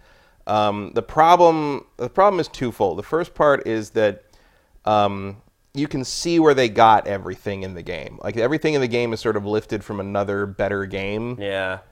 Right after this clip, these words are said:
Speaker 2: It's
Speaker 1: And,
Speaker 2: very
Speaker 1: like,
Speaker 2: derivative.
Speaker 1: Thor, Thor plays like Kratos.
Speaker 2: Yep.
Speaker 1: Like, it's that simple. Thor plays like Kratos. Uh, Iron Man flies around on rails at one point. Nuh-uh, bad. Um,
Speaker 2: Yeah, it's really bad.
Speaker 1: But, like, when, once he stops and starts actually fighting on the bridge,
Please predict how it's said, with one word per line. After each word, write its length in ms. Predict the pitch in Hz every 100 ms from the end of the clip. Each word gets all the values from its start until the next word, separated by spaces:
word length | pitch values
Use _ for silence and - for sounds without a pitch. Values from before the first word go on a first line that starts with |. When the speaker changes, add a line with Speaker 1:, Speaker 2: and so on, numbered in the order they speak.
| _
Speaker 2:
It's 200 | - 156
Speaker 1:
And, 60 | 104
Speaker 2:
very 180 | 180 160
Speaker 1:
like, 80 | 139
Speaker 2:
derivative. 600 | 127 123 107 87 85 -
Speaker 1:
Thor, 600 | 143 139 143 147 143 151
Thor 280 | - 170 165
plays 300 | 160 160 147
like 180 | 143
Kratos. 600 | - 117 92 - - - 110
Speaker 2:
Yep. 360 | 110 107 - 110
Speaker 1:
Like, 140 | 107
it's 100 | 104
that 220 | 117 117
simple. 320 | - 95 67
Thor 260 | - 113 117
plays 260 | 123 117 117
like 160 | 107
Kratos. 580 | 113 104 101 101 - - - _ -
Uh, 260 | 98 98 98
Iron 260 | 120 127
Man 220 | 127 123 113
flies 320 | 120 120 110
around 340 | 113 113 110 -
on 200 | 117 123
rails 600 | 120 131 156 139 117 107
at 100 | 117
one 240 | 110 110 107
point. 380 | 117 117 -
Nuh-uh, 420 | 107 113 - 104 101 -
bad. 340 | 104 104 98 - _ _
Um, 300 | - 113 110 101
Speaker 2:
Yeah, 120 | 95
it's 160 | 107
really 180 | 107 90
bad. 300 | 82 80 80
Speaker 1:
But, 160 | 135 123
like, 160 | 127
when, 240 | 127 135 135
once 180 | 147 147
he 80 |
stops 380 | 139 143 131 -
and 100 | 123
starts 240 | - 113 117
actually 260 | 107 110
fighting 380 | - 113 107 107
on 80 | 101
the 80 | 95
bridge, 600 | 113 120 117 110 107